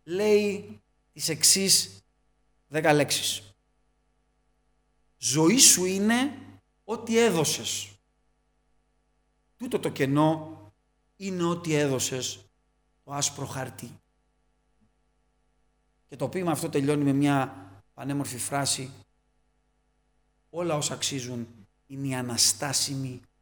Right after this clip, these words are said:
οδύνη". Αυτή είναι η ζωή μας. Είναι ό,τι δώσαμε. Και αν έχουμε τον Ιησού Χριστό,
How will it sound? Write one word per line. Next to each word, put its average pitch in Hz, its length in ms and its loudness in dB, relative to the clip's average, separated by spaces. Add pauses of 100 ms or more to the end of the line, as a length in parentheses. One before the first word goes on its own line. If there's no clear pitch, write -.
(120)
οδύνη". 117 500 -12 (2500)
Αυτή 156 360 -12
είναι 247 140 -4
η 170 40 -4
ζωή 143 240 -4
μας. 131 360 -12 (640)
Είναι 170 180 -10
ό,τι 170 180 -10
δώσαμε. 113 460 -10 (2750)
Και 160 60 0
αν 175 60 2
έχουμε 202 240 0
τον 160 120 0
Ιησού 151 220 0
Χριστό, - 760 -6